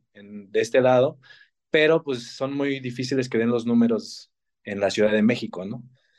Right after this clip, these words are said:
Entonces, eh, lo que hice fue optar por irme al estado de Querétaro,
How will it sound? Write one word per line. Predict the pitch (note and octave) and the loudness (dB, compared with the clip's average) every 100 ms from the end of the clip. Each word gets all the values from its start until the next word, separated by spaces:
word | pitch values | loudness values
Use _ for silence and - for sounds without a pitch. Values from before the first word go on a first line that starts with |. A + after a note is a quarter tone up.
| _ | _
Entonces, | - A#2+ A#2+ D3+ C3+ D3+ D3+ D3+ - | 2 4 4 4 2 4 4 2 -4
eh, | B2+ A#2+ A#2 A#2 | -4 -2 -2 0
lo | A#2+ A#2 | -2 -2
que | C3 | -6
hice | C#3 D3 | -4 -8
fue | C3+ C#3 | -4 -4
optar | C#3 B2 C#3 C#3 D3 - _ _ | -4 -4 -2 -2 -4 -16 _ _
por | - A2+ A2+ A2+ A2+ B2+ | -8 -6 -4 -6 -6 -8
irme | - B2 B2+ A#2+ | -6 -4 -2 -2
al | A2+ G#2+ | -2 -4
estado | G2+ - B2 | -8 -2 0
de | B2+ C3 | 0 -2
Querétaro, | C#3+ C#3+ C#3 C#3 D3+ | -2 -2 -2 -4 -6